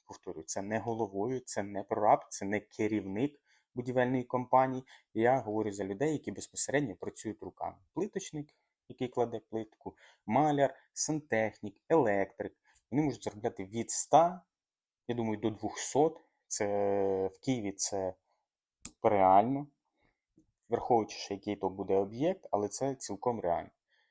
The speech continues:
І те, що колись, е, люди не йшли в такі професії, бо це перше важко, друге, це було не настільки оплачено, третє, людей часто кидали. Е, зараз ці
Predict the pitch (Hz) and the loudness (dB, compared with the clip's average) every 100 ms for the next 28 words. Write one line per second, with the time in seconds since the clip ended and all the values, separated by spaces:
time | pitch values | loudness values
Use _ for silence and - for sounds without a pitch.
0 | _ _ - 107 107 104 107 104 - 110 | _ _ -4 0 0 0 -2 -4 0 0
1 | - 104 - 107 104 - - - _ - | 0 -6 -2 0 -2 -4 -10 -20 _ -4
2 | 104 104 113 110 104 101 113 104 - 117 | 0 0 0 -2 -2 0 -2 -2 -4 -4
3 | 107 - - - 110 - 104 95 - 95 | -4 -6 -16 -8 -8 -2 0 0 -4 -6
4 | - 101 - 101 - 101 95 - 101 104 | -6 -4 0 0 -2 2 2 2 -10 -2
5 | 110 101 95 - - 101 98 98 95 101 | -2 -2 -6 -6 -2 0 2 0 -2 -4
6 | 95 90 90 _ _ _ _ _ _ _ | -2 -4 -4 _ _ _ _ _ _ _
7 | - 123 110 104 - 107 101 98 107 104 | -10 -6 -4 -4 -6 -6 -2 -2 4 2
8 | - 101 98 - 110 98 - 95 98 92 | 2 -12 -12 0 2 2 -2 -8 -2 -2
9 | 87 - - - - 123 147 214 110 _ | -2 -6 -12 -12 -10 0 0 0 -6 _
10 | - - - - 110 110 110 110 113 110 | -20 -20 -20 -4 0 2 2 2 0 -2
11 | 107 117 143 143 - - - - 117 110 | 0 2 2 2 -4 -8 -6 -4 -2 -4